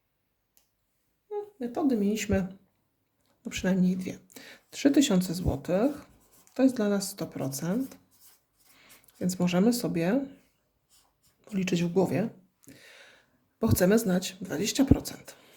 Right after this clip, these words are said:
W jaki sposób to zrobić? No, możemy podzielić sto przez pięć i otrzymamy dwadzieścia.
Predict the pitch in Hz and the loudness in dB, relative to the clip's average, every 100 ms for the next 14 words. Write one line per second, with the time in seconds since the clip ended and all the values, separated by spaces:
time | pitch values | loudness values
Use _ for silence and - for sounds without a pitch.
0 | - - _ _ _ _ _ _ _ _ | -20 -20 _ _ _ _ _ _ _ _
1 | - 208 - - - 277 - 226 - 226 | -6 -4 -2 -2 -2 -4 -6 -4 2 4
2 | 269 294 - _ _ _ _ _ _ _ | 4 2 -2 _ _ _ _ _ _ _
3 | _ _ 294 403 240 220 196 190 185 - | _ _ 0 4 4 2 0 0 0 -2
4 | - - 196 - - 240 - - 160 175 | -8 -8 -8 -12 -10 -8 -8 -4 0 0
5 | - 392 392 - 233 208 202 214 185 180 | 0 -2 -2 0 2 2 0 -2 -2 -2
6 | - 175 | -4 -10